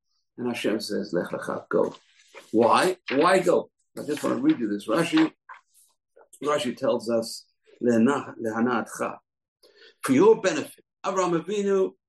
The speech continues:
you need to go. You need to leave here for your benefit. Now, if you ask someone, "Why are you gonna leave?" It's not, a person might say, "You know, I'm gonna leave up. I'm gonna sacrifice my job, my career, my family, my money, my fam-, my house, my this, and I'm gonna go into a strange land."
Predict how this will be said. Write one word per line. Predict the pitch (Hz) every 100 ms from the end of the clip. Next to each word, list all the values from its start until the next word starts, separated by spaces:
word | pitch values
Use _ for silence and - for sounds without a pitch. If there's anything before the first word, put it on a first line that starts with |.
| -
you | 160
need | 202 214
to | 170
go. | 165 180 143
You | 156
need | 180
to | 156
leave | 165 190 165
here | 175 165 156
for | 151
your | 131 160 156
benefit. | 131 120 -
Now, | 127 113 - _ _ _ _
if | 104
you | 156
ask | 147 147
someone, | - 143 131 123
"Why | 107 123
are |
you | 117
gonna | 113 110
leave?" | 113 95 98 -
It's | - -
not, | 101 - -
a | -
person | - 104 -
might | 90 92
say, | 87
"You | 95
know, | -
I'm | -
gonna | - 82
leave | 120 -
up. | 95 -
I'm | 78
gonna | 82
sacrifice | - 113 - 113 92 90 -
my | 85
job, | - 117 101 -
my | - -
career, | - 117 110 -
my | 87
family, | - - - 95 90 82
my | 67
money, | - - 92 85
my | 76 -
fam-, | 110 104 - -
my | 80 -
house, | 135 120 - -
my | -
this, | 147 139 - _ - - - -
and | 113
I'm | 104
gonna | 113
go | 110 127
into | 120 107
a |
strange | - 117 110 107
land." | 104 101 98